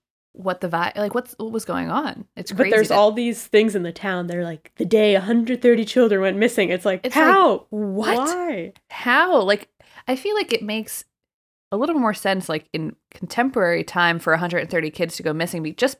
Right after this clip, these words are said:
Speaker 1: by virtue of the fact that, like, transportation is easier to, like, move a large mass of kids from one place to another. It's much faster nowadays.
Speaker 2: Mm-hmm.
Speaker 1: I just don't understand how you could move a hundred and thirty kids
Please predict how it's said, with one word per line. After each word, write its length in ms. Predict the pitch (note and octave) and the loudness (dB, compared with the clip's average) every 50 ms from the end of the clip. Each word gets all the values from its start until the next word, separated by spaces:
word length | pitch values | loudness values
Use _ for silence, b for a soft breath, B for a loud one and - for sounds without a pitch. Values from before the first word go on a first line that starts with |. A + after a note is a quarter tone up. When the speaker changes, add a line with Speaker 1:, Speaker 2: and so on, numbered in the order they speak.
| _ _ - | _ _ -2
Speaker 1:
by 120 | E4 E4 | -2 2
virtue 220 | C4+ C4+ C4 - B3+ | 2 2 0 2 0
of 20 | G#3+ | 0
the 40 | |
fact 220 | G3+ - F3+ F#3 - | 0 0 0 0 0
that, 120 | E3+ C#3+ D3+ | -4 -4 -2
like, 160 | D#3+ D#3 - | -4 -4 -4
transportation 680 | - - G#3 F#3+ G#3 - A#3 - G3 E3+ E3 - E3+ D#3+ | -6 -4 -4 -4 -4 -4 -8 -6 -6 -6 -6 -4 -6 -6
is 180 | D#3 D3+ - | -6 -8 -8
easier 400 | - E3 E3+ E3+ D#3+ E3 D#3 C3+ | -8 -6 -6 -4 -4 -4 -4 -4
to, 120 | C3+ - F3+ | -4 -2 -2
like, 180 | D#3+ D#3 - E3+ | -2 -2 -2 -4
move 340 | E3+ E3+ F3+ B3 C4+ C4 B B B B B B _ | -4 0 0 0 0 -2 B B B B B B _
a 80 | F3+ E3+ | 0 2
large 400 | E3 E3 E3 F3 F#3+ G3 F3+ E3+ | 2 4 4 4 2 0 -2 -2
mass 300 | E3 D#3+ D#3 D#3+ D#3+ - | -2 0 0 0 -2 -4
of 200 | E3 D#3 - _ | -6 -8 -8 _
kids 220 | - G#3 F3+ F3 - | -4 -4 -2 -2 -2
from 180 | - D#3+ D#3 D3+ | -4 -6 -2 -2
one 160 | D#3 F3 F3+ | 0 -2 -2
place 240 | - G3 F3+ F3+ - | -2 -4 -4 -4 -6
to 140 | - F3+ D#3+ | -6 -4 -4
another. 420 | D#3+ E3 F3 F3 E3 D#3 D3 C#3 | -2 0 0 0 0 0 -2 -2
It's 240 | - F3 - - - _ _ - - | -4 -6 -8 -12 -16 _ _ -8 -4
much 200 | G3 F3+ - - - _ _ | -4 -4 -4 -6 -12 _ _
faster 640 | - D#3+ D#3 D#3 D#3 - - - E3+ E3 F3 F#3 F#3+ - | -4 -2 -2 -2 -2 -6 -6 -2 0 2 2 2 0 -4
nowadays. 720 | D#3+ D3+ D3 D3 D3 D#3+ F#3+ G#3+ A#3 B3+ C#4+ D#4 E4 - - _ _ _ _ A3+ | -6 -4 -2 0 0 0 0 0 0 0 0 0 -2 -6 -10 _ _ _ _ -10
Speaker 2:
Mm-hmm. 300 | G3 D#3+ F3+ E3 E3 F3 B B B - | -8 -8 -8 -10 -10 -12 B B B -4
Speaker 1:
I 80 | C#4+ | -2
just 140 | F4 F#4 - | -2 0 -2
don't 80 | F#4+ C4 | -2 0
understand 480 | C4+ C4 B3+ - - C4+ B3+ A#3 G3+ | 0 0 -2 0 -2 0 0 0 0
how 520 | E3 - F#3+ F3 D#3 D3+ C#3+ D#3 F3+ - _ _ _ _ _ _ - | -2 -2 -2 0 2 2 0 0 -2 -4 _ _ _ _ _ _ -10
you 120 | F#3+ G3 | -8 -4
could 200 | - G#3 F3+ D#3+ | -2 -2 -2 0
move 240 | F#3 A#3+ B3 A3 - | 2 2 2 2 2
a 80 | - | 0
hundred 360 | - - A3 A3 A3+ A#3+ - G#3+ | -2 0 -2 -2 0 -2 -2 -4
and 100 | G3 - | -4 -2
thirty 240 | F#3+ F#3+ F#3+ F3+ | -2 -2 -2 -4
kids 600 | E3 - - G#3+ F#3+ D#3+ D3 D3 D#3 - - - | -6 -6 -2 0 2 2 0 -2 -6 -12 -18 -18